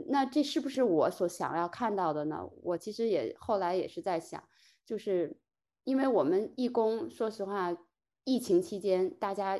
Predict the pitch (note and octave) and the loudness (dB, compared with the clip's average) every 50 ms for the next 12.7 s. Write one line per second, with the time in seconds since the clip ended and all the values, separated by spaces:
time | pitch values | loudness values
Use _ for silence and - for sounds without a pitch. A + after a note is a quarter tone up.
0 | - - E3+ E3+ E3+ E3+ - - F#3 D#3+ D#3 D#3 E3+ E3 G#3+ A3+ A3+ A3+ G#3+ G3 | -2 0 2 2 2 0 -2 -2 0 0 2 2 0 2 2 2 2 4 2 2
1 | F3+ - - D3+ D#3+ F3+ F3+ F3+ C#3+ C#3+ D#3 - - F3+ C#3+ D3 F3+ A3+ A#3+ A3 | 2 0 -2 -2 -2 -2 -4 -6 -8 -10 -12 -10 -8 -8 -4 -2 0 2 2 2
2 | G3 F#3+ G#3 F#3+ F3 F3 E3 D#3 - D#3+ D3+ D3 - - _ - - - _ _ | 2 2 2 2 2 2 0 -2 -2 -2 -4 -4 -6 -10 _ -20 -20 -20 _ _
3 | _ _ - G3+ F#3 E3+ D#3+ D#3 - E3+ E3+ E3 F#3+ G#3+ G3+ G3 - - E3 D#3+ | _ _ 0 2 4 4 4 4 4 4 4 4 4 4 4 2 2 0 -2 0
4 | F3+ G3 G3 F#3 F#3 - A3 G3 E3+ F3 F3 F3 D3+ D#3 D3+ D3 C#3+ D3 C#3 C3+ | 2 2 2 2 2 4 4 6 6 6 4 2 2 0 0 -2 -2 -2 -2 -2
5 | D3 E3+ F3 D3+ C3 - D3+ - - _ _ _ _ _ - C4 A#3+ B3 B3+ F4 | 0 0 0 0 -2 -4 -8 -14 -18 _ _ _ _ _ 0 2 2 4 6 6
6 | F4+ F#4 F#4+ F#4 - - B3+ B3 B3 A#3+ G#3+ A#3 A#3 - E4 C#4+ B3 A3 A3 - | 8 8 8 8 8 6 4 2 4 4 2 2 2 2 2 2 2 0 -2 -2
7 | F#3+ F#3 F#3 G#3 G3+ F3+ - - E3+ F3 E3+ F3+ G3+ A3+ C4+ C4+ - - F3 F#3 | -2 -2 2 2 2 2 4 2 2 2 2 2 2 0 0 -2 -6 -4 -2 -2
8 | C4 - - C#4+ D4+ D#4+ C4+ G#3+ - C#4+ C#4+ C#4 B3 - - C4+ B3 A#3+ A#3 A3+ | -2 0 2 4 6 6 6 4 4 4 4 4 4 4 2 2 2 2 2 0
9 | A3+ A3 G#3 G#3+ G#3+ G#3 G3+ G3 F#3+ F3 E3 F3+ G3+ - - B3+ A3+ F#3+ - A#3 | 0 2 2 2 2 2 2 4 4 4 4 2 2 2 2 2 2 2 2 2
10 | A3 G#3 G#3 A#3 G#3+ F#3+ F3+ F#3+ - - B3+ C4 B3 B3+ - F#3+ F3+ D#3+ D3 C#3+ | 2 2 2 2 2 2 2 0 0 2 2 2 2 2 -2 -2 -2 -2 -2 -4
11 | - - B3 B3 B3 - - D#3+ D#3 D3+ E3+ F#3+ - - C4+ - _ _ - A#4+ | -6 -8 -8 -8 -6 -4 -4 -2 -2 -2 -2 -2 -4 -6 -10 -12 _ _ -6 -6
12 | A4+ - - G#3+ D#3 C#3 C3+ - - - C#3+ C#3 D3+ | -6 -4 -2 0 0 0 -2 -2 -4 -2 -2 -2 -2